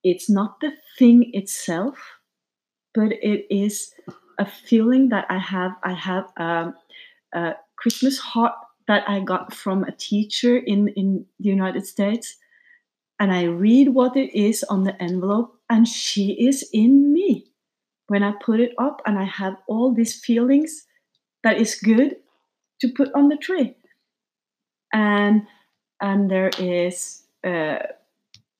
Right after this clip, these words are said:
the first Christmas ornaments that, uh, Espen and I got from his sister that she made, I put on the tree, and, and, you know, she's with us. <laughs>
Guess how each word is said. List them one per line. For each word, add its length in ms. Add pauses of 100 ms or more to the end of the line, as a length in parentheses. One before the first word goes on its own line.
(120)
the 120
first 480
Christmas 760
ornaments 640
that, 340 (340)
uh, 220
Espen 340
and 100
I 180
got 300
from 180
his 300
sister 360
that 240
she 280
made, 520 (520)
I 180 (120)
put 220
on 120
the 120
tree, 320
and, 240
and, 200
you 60
know, 160
she's 380
with 200
us. 400
<laughs> 60